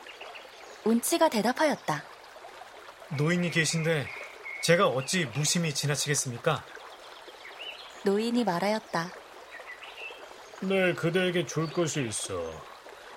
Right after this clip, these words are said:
Speaker 2: 여기에서 기다린 지 오래라.
Speaker 1: 그러더니 소매에서 밧줄과 부적 한 장을 꺼내주면서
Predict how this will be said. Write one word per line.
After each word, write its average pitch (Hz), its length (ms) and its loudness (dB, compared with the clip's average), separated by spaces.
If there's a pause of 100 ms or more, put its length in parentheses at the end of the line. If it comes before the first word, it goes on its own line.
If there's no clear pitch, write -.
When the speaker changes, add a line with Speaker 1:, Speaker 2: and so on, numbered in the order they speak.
Speaker 2:
여기에서 143 580 4
기다린 143 440 4
지 123 120 -4
오래라. 95 640 -2 (1800)
Speaker 1:
그러더니 269 680 6 (280)
소매에서 330 720 4
밧줄과 208 580 2
부적 269 400 2
한 294 100 6
장을 233 240 4
꺼내주면서 208 840 2